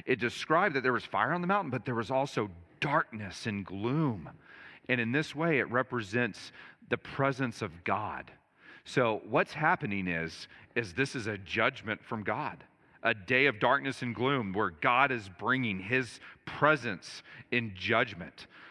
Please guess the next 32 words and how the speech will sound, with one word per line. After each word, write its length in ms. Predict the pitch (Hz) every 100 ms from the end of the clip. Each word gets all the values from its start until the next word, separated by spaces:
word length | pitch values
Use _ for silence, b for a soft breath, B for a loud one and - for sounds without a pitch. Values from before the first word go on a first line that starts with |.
| B
Like 320 | 110 110 90
blackness, 680 | - 98 113 123 104 82 -
there 200 | 120 107
is 80 | 98
spread 380 | - - 123 117
upon 240 | 98 123
the 60 | 104
mountains 420 | 98 95 95 90
a 60 | 92
great 420 | 82 104 120 120
and 160 | 107
powerful 480 | - 107 104 104 101
people. 440 | 92 - 104 80 - B B B
So, 300 | - 131 110 - _ _ -
um, 360 | 117 110 95 85 110
there's 300 | 147 147 -
debate 540 | 127 92 151 156 202 - -
in, 180 | 123 113 - -
uh, 280 | 113 104 95 - -
amongst, 580 | 110 113 117 110 - - - B B B B -
um, 320 | 104 101 90 - _ _
scholars 580 | - - 127 117 113 101
whether 220 | 110 101
chapter 420 | 98 139 143 -
two 280 | 160 - 117
is 100 | 104
about 320 | 107 101 101
another 420 | 104 101 135 170 175
locust 460 | 156 180 190 180
invasion 500 | 180 165 180 180 185
that's 200 | 175 170
coming 400 | - 175 185 180